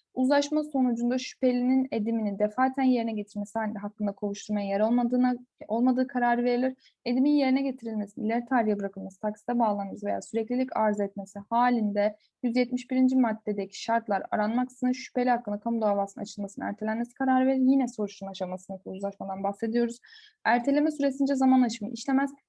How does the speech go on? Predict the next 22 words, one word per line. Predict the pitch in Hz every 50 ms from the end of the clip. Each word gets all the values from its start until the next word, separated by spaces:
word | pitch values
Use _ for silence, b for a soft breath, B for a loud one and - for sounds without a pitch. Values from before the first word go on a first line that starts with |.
| _
Kamu | - 320 311 302 285
davasının | 269 247 240 233 226 214 - -
açılmasının | 226 214 - 247 247 233 - 247 220
ertelenmesi | - - 220 220 214 240 240 240 233 240 247 254 - -
kararından | - 269 240 226 214 208 202 202 202
sonra | 208 - 247 247
uzlaşmanın | 254 247 233 220 226 233 240 240 - 262 262 269 262
gereklilerinin | 240 226 220 214 214 214 208 202 202 202
yerine | 196 202 202 208 214 214
getirilmemesi | 202 202 208 202 202 _ 220 240 269 277 269 233 214 208 - - 202
halinde | 202 202 208 214
yüz | 220 214 208
yetmiş | 214 208 - - - -
birinci | 240 240 247 262
maddenin | 262 233 214 220 - 202 202 202
dördüncü | 202 202 202 208 214 214 262
fıkrasındaki | 262 254 240 226 220 - 202 202 -
şart | - 226 220 214 -
aranmaksızın | - 202 202 202 202 214 247 262 - - - 277 269
kamu | 262 - 247 240 240
davası | 247 247 240 247 247 247 247 -
açılır. | 262 262 - - 285 285